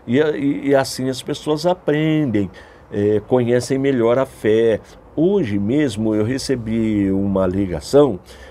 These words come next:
de um irmão de Campinas, ele é de Campinas, e ele trabalha com aplicativo,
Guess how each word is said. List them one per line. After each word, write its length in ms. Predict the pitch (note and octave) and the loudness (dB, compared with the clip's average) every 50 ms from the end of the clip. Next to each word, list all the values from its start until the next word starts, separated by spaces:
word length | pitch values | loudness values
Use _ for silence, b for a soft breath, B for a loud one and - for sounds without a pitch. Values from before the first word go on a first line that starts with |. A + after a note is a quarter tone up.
| B B B - F#2 F2+ | B B B -18 -16 -10
de 200 | G2 A2 A2+ A2+ | -6 -4 -2 -2
um 180 | A2+ A2+ A2 A2+ | -2 0 0 0
irmão 340 | G#2+ F#2+ G2+ A2 B2 C3+ | 0 0 -2 -2 -2 -2
de 140 | B2+ A#2+ - - | -4 -8 -8 -2
Campinas, 840 | - D3+ D3 A#2+ - - A#2 B2 C#3 C3+ A2 F#2 D#2 - - - - - - - - | -2 -2 -2 -2 -6 -6 -2 -2 -2 -2 -2 -4 -6 -8 -12 -18 -20 -20 -20 -10 0
ele 200 | A#2+ A#2+ B2 C3 | 2 2 4 2
é 20 | B2+ | 0
de 140 | A#2+ - | -2 -4
Campinas, 680 | - - D#3 D3 B2 - A#2+ C3 C3+ A#2 G2 F2 - - B B B B B B | -2 -2 -2 -2 -2 -4 -4 -4 -2 -2 -4 -6 -6 -12 B B B B B B
e 120 | - A#2 | 2 4
ele 180 | C3 C#3 D3 C#3+ | 4 6 4 2
trabalha 560 | C#3+ - C#3+ C#3 B2+ A#2+ A#2+ B2+ C3+ C#3 C#3 | 2 0 -2 -2 0 2 2 2 2 0 -2
com 200 | C3+ - C#3+ C#3+ | -2 -2 -2 -2
aplicativo, 840 | C#3 - - D3 C#3+ - D#3+ D3 - - B2+ B2+ C3+ B2+ A2+ F#2+ F#2 | -2 -2 -2 -6 -6 -4 -6 -6 -6 -6 -4 -4 -4 -4 -4 -8 -10